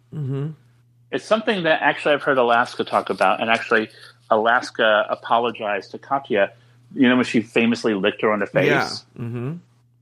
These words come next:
Speaker 2: Katya would, like, not talk to her for, like, two
Speaker 1: <gasps>
Speaker 2: weeks after that.
Speaker 1: Oh, really?
Speaker 2: Because, yeah,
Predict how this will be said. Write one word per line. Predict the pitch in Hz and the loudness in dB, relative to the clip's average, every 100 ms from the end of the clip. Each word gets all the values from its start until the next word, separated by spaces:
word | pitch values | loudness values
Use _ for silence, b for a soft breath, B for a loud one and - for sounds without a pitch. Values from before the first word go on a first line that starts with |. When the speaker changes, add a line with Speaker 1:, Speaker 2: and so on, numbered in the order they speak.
| _ _ _ _ - - | _ _ _ _ -20 -8
Speaker 2:
Katya | - 131 131 | -4 0 2
would, | 107 101 | 2 0
like, | - | -2
not | 110 - | -2 0
talk | - 110 - | 0 -2 -2
to | |
her | 95 | -4
for, | - - | -2 0
like, | 92 90 175 185 | 2 0 0 -2
two | 117 | 0
Speaker 1:
<gasps> | 101 | 2
Speaker 2:
weeks | 98 - | 0 -2
after | - - 87 | -4 -2 -2
that. | 85 - | -2 -2
Speaker 1:
Oh, | 147 165 135 | 0 0 0
really? | - 151 233 147 | -2 0 2 4
Speaker 2:
Because, | 123 - 107 - - _ _ | 2 4 2 0 -12 _ _
yeah, | 117 120 95 | 2 2 2